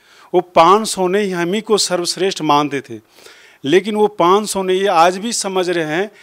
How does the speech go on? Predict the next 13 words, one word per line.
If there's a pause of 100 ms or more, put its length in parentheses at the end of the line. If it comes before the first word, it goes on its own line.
(240)
कि
ये
आखिर
संत
रामपाल
जी
के
शरण
में
क्यों
गए। (920)
ये
हमसे